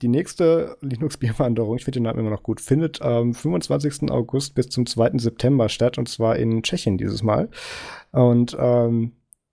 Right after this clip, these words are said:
da findet man alle Informationen auf linux bierwanderung punkt com. Da,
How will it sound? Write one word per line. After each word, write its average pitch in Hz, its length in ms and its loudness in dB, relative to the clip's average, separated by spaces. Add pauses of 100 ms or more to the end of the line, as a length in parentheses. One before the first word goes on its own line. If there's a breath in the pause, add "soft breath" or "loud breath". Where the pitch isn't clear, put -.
da 117 320 4
findet 131 320 -2
man 127 120 -4
alle 127 200 0
Informationen 120 640 0
auf 120 220 -2
linux 120 320 2
bierwanderung 113 680 0
punkt - 220 -4
com. 117 400 -2 (800 loud breath)
Da, 113 220 0